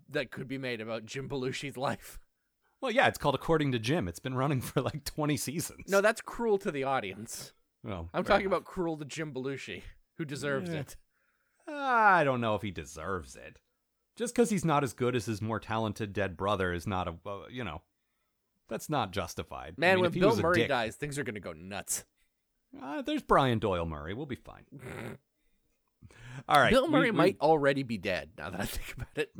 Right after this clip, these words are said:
Speaker 2: <laughs> Bill Murray?
Speaker 1: Yeah.
Speaker 2: Well, you, he was dead to you when he shambled out in that Ghostbusters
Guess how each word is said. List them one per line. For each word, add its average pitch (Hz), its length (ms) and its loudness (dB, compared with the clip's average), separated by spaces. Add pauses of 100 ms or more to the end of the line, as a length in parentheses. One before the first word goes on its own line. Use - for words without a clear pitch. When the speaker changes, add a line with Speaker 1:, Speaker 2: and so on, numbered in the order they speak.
Speaker 2:
<laughs> 123 160 -6
Bill 120 160 4
Murray? 180 460 2
Speaker 1:
Yeah. 127 240 4 (520)
Speaker 2:
Well, 147 300 2
you, 170 180 -2
he 147 180 -2
was 160 140 2
dead 160 220 4
to 143 60 0
you 143 220 4
when 127 140 4
he 113 80 2
shambled 117 540 -2
out 110 180 2
in 117 100 -2
that 110 160 -4
Ghostbusters 95 680 -4